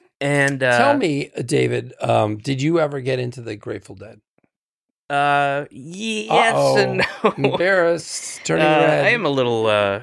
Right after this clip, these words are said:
Speaker 1: I'm a little, y-, yes, I, I mean, yes and no. Uh, so there was a period of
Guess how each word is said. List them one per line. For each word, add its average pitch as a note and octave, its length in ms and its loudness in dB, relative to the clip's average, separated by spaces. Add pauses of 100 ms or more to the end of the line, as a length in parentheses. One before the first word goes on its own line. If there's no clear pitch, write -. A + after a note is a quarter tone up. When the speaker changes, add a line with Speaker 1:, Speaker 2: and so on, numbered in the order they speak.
Speaker 1:
I'm B2+ 180 -2
a A#2+ 60 2
little, A#2 500 0 (300)
y-, D3+ 220 0
yes, D3+ 380 0
I, D3 200 4
I E3 40 -8
mean, F3+ 160 -4
yes G#3+ 180 0
and F3 100 0
no. F#2+ 220 -2 (360)
Uh, C3+ 380 0
so D#3+ 600 0 (1300)
there C#3+ 220 2
was D#3+ 160 -2
a F3 60 -10
period A2+ 720 0 (160)
of A2 540 -2